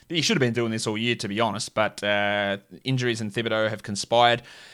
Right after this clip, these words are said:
Julius Randle shit on our field goals again, thirty-three percent, but twenty-five, nine and nine with a perfect ten of ten from the line is great, while Rowan Barrett had twenty-four, nine and five and five threes. A really strong game from Barrett,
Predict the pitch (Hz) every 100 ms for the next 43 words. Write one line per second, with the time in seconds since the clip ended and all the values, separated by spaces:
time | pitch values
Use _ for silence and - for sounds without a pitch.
0 | - - 220 220 196 208 202 180 - 190
1 | 185 170 - 190 185 170 151 156 196 196
2 | 175 165 165 160 151 180 190 135 - 170
3 | 160 156 143 143 147 143 139 139 139 135
4 | 143 135 131 - 143 131 - 135 127 123
5 | 120 123 123 110 127 131 120 123 139 135
6 | 120 123 120 - 117 - 135 131 127 123
7 | 123 104 117 120 117 113 117 117 113 110
8 | - 113 107 107 104 120 135 117 107 -
9 | 104 104 104 104 104 101 107 110 107